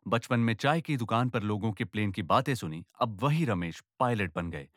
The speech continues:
पहली उड़ान भरते ही गांव में मिठाई बटी। पिता बोले, "बेटा, तूने सपना सच कर दिया।" बुजुर्गों के लिए नई पहल। शहर के कॉलेज के बच्चों ने दादा-दादी क्लब बनाया, जहां हर रविवार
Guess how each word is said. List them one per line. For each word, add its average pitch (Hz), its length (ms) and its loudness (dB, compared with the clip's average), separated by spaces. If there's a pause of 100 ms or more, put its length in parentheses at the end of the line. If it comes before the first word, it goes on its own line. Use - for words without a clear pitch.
(460)
पहली 175 240 4
उड़ान 139 320 4
भरते 120 280 -2
ही 123 140 0
गांव 117 300 2
में 120 140 4
मिठाई 117 340 2
बटी। 98 300 -6 (140)
पिता 101 220 2
बोले, 92 320 -2 (320)
"बेटा, 113 300 2
तूने 117 300 0
सपना 120 340 0
सच 123 260 -2
कर 87 180 -4
दिया।" 80 280 -10 (760)
बुजुर्गों 120 480 2
के 107 140 0
लिए 107 180 0
नई 123 300 4
पहल। 85 340 -6 (380)
शहर 185 320 4
के 180 140 0
कॉलेज 139 360 2
के - 100 -2
बच्चों 110 360 0
ने 87 160 -2 (280)
दादा-दादी 127 680 4
क्लब 123 240 2
बनाया, 85 420 -2 (220)
जहां 107 360 0
हर 156 120 6
रविवार 95 540 2